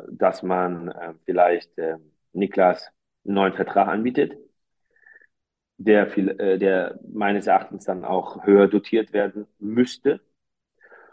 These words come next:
Und, ähm, natürlich, wenn er nochmal das große Geld haben möchte, dann muss er natürlich weggehen. Aber man muss natürlich sehen, äh, wie Werder dann auch reagiert, äh, was sie dann anbieten und, äh, vielleicht ist er damit auch zufrieden.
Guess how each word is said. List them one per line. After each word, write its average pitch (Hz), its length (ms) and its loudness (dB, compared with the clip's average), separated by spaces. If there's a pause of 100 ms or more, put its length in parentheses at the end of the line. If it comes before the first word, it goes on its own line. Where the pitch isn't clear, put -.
(360)
Und, 120 600 4
ähm, 110 380 -4
natürlich, 151 800 0
wenn 127 200 -6
er 127 100 -4
nochmal 127 300 -2
das 127 160 -2
große 127 340 -6
Geld 127 320 0
haben 131 280 4
möchte, 127 320 -8
dann 117 120 -6
muss 113 140 -4
er 113 60 -2
natürlich 110 320 -6
weggehen. 117 420 -4 (1400)
Aber 117 640 4 (340)
man 107 140 -10
muss 113 140 -6
natürlich 107 360 -4
sehen, 107 280 0
äh, 101 500 -4
wie 98 180 -2
Werder 101 280 2
dann 95 140 -2
auch 98 200 -6
reagiert, 98 580 0
äh, 95 240 -4
was 98 220 -4
sie 92 80 -12
dann 95 140 -4
anbieten 98 560 -2
und, 90 360 -4
äh, 90 280 0 (400)
vielleicht 101 240 4
ist 104 120 2
er 98 80 6
damit 98 240 4
auch 92 180 2
zufrieden. - 380 -6